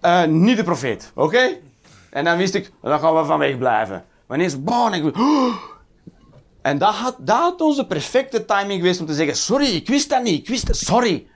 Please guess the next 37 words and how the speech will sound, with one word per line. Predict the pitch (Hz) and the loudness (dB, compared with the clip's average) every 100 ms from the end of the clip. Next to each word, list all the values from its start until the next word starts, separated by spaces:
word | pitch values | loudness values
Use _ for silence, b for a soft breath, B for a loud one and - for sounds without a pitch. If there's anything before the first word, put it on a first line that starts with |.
| b | b
Is | 151 | 0
dat | 208 | 0
niet | 269 | 0
wat | 247 | -2
je | 185 | -2
doet | 240 | 0
in | |
een | 247 | 0
gesprek | 240 - 226 240 | 0 0 0 0
als | 214 | 0
iemand | 202 202 | 0 -2
ineens | 185 208 131 | 0 0 2
boos | 160 208 | 2 2
wordt | 214 196 | 0 -6
op | 185 | -6
u, | 226 226 294 B | -2 -2 -2 B
omdat | - 175 | -4 -4
je | 175 | -4
per | 165 | -4
ongeluk | 180 220 220 | 0 0 0
een | 196 | -2
gevoelige | 175 208 | 0 -2
snaar | 180 - 190 | -2 0 0
hebt | 214 | -2
geraakt, | - 214 214 233 | -4 0 2 0
waarvan | 202 160 156 | -4 -4 -2
je | 151 | -2
niet | 190 | -2
wist | 180 | -2
op | 180 | -4
voorhand | 160 170 208 | -2 0 0
dat | 202 | -4
het | |
een | 185 | -6
gevoelige | 185 208 185 | -2 -2 -2
snaar | 185 180 | 0 0
was? | 208 220 | 2 0